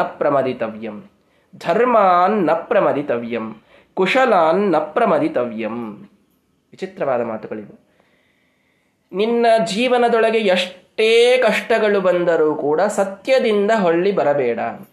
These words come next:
ಬಹಳ ಕಷ್ಟ ಇದೆ, ಇವತ್ತೊಂದು ದಿನ ಸುಳ್ಳು ಹೇಳಿಬಿಡುತ್ತೇನೆ, ಮುಗಿದು ಬಿಡುತ್ತದೆ, ಮುತ್-, ಮತ್ತೆ ನಾಳೆಯಿಂದ ಸತ್ಯ ಮಾತನಾಡಿದರಾಯ್ತು ಅಂತ ಅನ್ನಬೇಡ.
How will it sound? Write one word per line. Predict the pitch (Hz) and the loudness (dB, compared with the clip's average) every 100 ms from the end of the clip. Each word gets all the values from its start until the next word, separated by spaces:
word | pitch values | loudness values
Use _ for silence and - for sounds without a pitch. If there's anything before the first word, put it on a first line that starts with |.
| _ _ _ _ _ _ _ - | _ _ _ _ _ _ _ -20
ಬಹಳ | - 180 233 | -8 -2 -2
ಕಷ್ಟ | 220 175 180 | -2 -4 -2
ಇದೆ, | 165 151 123 - - | -2 -2 -4 -6 -12
ಇವತ್ತೊಂದು | 156 180 - 190 240 233 | -4 -4 -2 -2 0 0
ದಿನ | 196 190 | 0 -2
ಸುಳ್ಳು | 190 170 | -2 -2
ಹೇಳಿಬಿಡುತ್ತೇನೆ, | 185 143 165 160 147 - 123 120 | 0 0 0 -2 -6 -8 -8 -6
ಮುಗಿದು | 123 165 175 | -4 -4 -2
ಬಿಡುತ್ತದೆ, | 143 - 117 110 - _ _ _ _ _ | -4 -6 -10 -10 -12 _ _ _ _ _
ಮುತ್-, | 233 277 - | -10 -10 -6
ಮತ್ತೆ | 220 226 - | -6 -2 0
ನಾಳೆಯಿಂದ | 247 180 214 208 202 | 2 2 2 2 0
ಸತ್ಯ | 196 160 208 | -4 -4 -2
ಮಾತನಾಡಿದರಾಯ್ತು | 170 156 180 170 156 151 131 170 196 160 139 123 | 0 0 0 0 2 0 0 -2 -2 -4 -2 -4
ಅಂತ | 123 127 | -6 -4
ಅನ್ನಬೇಡ. | 160 123 131 151 | -4 -2 0 0